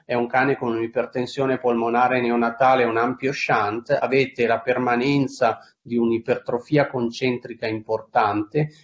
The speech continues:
e vedete che il cuore destro non va incontro a quello che noi chiamiamo afterload mis-, mismatch. In corso invece di un'ipertensione polmonare acquisita, spessissimo in assenza di shunt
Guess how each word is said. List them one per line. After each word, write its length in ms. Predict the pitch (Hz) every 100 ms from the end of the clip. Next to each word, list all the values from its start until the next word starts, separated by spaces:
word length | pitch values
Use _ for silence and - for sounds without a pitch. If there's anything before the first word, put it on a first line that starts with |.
| -
e 100 | 139
vedete 480 | 180 151 117 156 151
che 140 | 143
il 680 | 123 120 120 120 120 117 110
cuore 300 | 143 139 131
destro 460 | 135 107 107 - 127
non 220 | 113 113
va 220 | 123 135
incontro 640 | 120 117 - 110 104 107 110
a 20 |
quello 240 | 117 107
che 140 | 110 110
noi 140 | 107
chiamiamo 580 | - 117 113 104 104 110
afterload 540 | 104 - 110 104 98
mis-, 320 | 101 98 - -
mismatch. 680 | 101 98 104 92 92 - _ _ _ _ _ _ _ _
In 200 | 135 120
corso 320 | 156 175 -
invece 400 | 147 127 135 135
di 80 | 120
un'ipertensione 920 | 117 113 110 113 120 120 - 131 160
polmonare 720 | - 127 117 117 117 127 127 123 - -
acquisita, 1000 | - 123 - 143 127 123 120 101 107 110
spessissimo 1040 | - - 151 151 - 151 131 117 - 131
in 120 | 131 113
assenza 500 | 110 - 151 151 127
di 140 | 117
shunt 640 | - 123 101 101 104 131